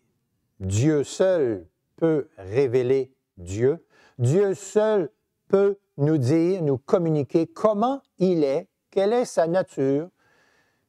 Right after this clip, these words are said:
quelle est sa volonté, et c'est ce qu'il fait dans sa bonne parole, la Bible. Il se révèle à nous,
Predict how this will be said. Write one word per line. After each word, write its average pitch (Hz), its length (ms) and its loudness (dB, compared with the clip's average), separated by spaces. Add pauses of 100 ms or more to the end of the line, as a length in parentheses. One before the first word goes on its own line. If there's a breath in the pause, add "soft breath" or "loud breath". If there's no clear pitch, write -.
(120)
quelle 208 200 2
est 233 100 0
sa 190 180 2
volonté, 196 600 0
et 202 60 2
c'est 254 180 -2
ce 277 100 -2
qu'il 254 200 0
fait 240 240 0
dans 214 140 -2
sa 165 180 0
bonne 180 320 0
parole, 147 680 0 (480)
la 104 160 -2
Bible. 123 420 0
Il 107 140 0
se - 200 -12
révèle 180 840 0
à 127 160 0
nous, 120 340 -2